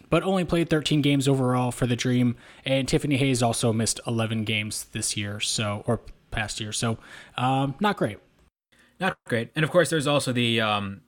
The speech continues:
Speaker 2: another off-court incident that was captured on video that, uh, may have actually shaped their, in fact, I think we could definitely say now that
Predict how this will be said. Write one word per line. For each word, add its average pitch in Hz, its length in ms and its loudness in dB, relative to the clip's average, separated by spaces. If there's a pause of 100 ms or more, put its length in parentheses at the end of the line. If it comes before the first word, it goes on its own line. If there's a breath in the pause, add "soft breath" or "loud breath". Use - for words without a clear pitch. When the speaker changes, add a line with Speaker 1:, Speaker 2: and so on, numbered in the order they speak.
(240)
Speaker 2:
another 113 180 -2
off-court 117 320 0
incident 123 640 -2
that 98 140 -6
was 95 160 -8
captured 95 340 -4
on 90 140 -6
video 104 460 -2
that, 92 340 -6
uh, 90 180 -4 (460 loud breath)
may 190 220 0
have 175 120 2
actually 139 440 0
shaped 117 420 -2
their, 101 240 0
in 107 240 -6
fact, 104 240 -4
I 104 80 -8
think 107 160 -8
we 98 80 -6
could 90 100 -8
definitely 92 340 -4
say 95 200 -4
now 92 240 -4
that 87 180 -6